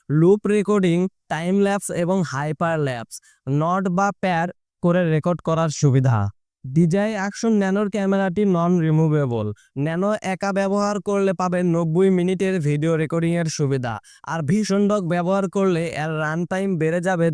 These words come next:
দুইশো মিনিট পর্যন্ত। আর চার্জিংয়ের কথায়, ভিশন ডগ দিয়ে আপনি বিশ মিনিটে আশি পার্সেন্ট চার্জ করতে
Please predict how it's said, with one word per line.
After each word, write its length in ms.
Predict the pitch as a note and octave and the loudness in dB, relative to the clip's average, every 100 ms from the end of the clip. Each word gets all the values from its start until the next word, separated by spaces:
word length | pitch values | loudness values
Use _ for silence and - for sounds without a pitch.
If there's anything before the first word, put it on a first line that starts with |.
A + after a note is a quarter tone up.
| C#3 | 2
দুইশো 260 | D#3 F#3 F3 | 2 2 2
মিনিট 220 | E3+ F3 - | 2 0 0
পর্যন্ত। 500 | D3+ C#3 B2+ C3+ B2 A#2 G#2+ G#2+ - - | 0 0 0 -2 -2 -4 -6 -8 -12 -4
আর 80 | D3 E3 - | -4 -4 -4
চার্জিংয়ের 520 | F3 F3+ G3+ A3 G3+ | -4 -2 -2 -2 -2
কথায়, 300 | G#3+ G#3 G3+ C3+ A#2+ | -4 -2 -4 -2 0
ভিশন 300 | D3+ F3+ G3 G3 | 2 2 0 0
ডগ 160 | G3+ F#3 | 0 0
দিয়ে 140 | F3+ G3+ F#3+ | 0 2 0
আপনি 240 | F#3 F3+ E3+ E3 C3 | 0 0 2 0 0
বিশ 200 | F3 F#3 F3+ | 0 2 2
মিনিটে 300 | F3 F#3 G3 - | 2 2 -2 -4
আশি 180 | C#3+ D3 E3 | -6 -4 -2
পার্সেন্ট 380 | F3+ F3 F#3 F#3+ | -2 -2 -2 -2
চার্জ 200 | E3+ D#3+ - - | -2 -2 -4 -4
করতে 260 | D#3 - | -4 -4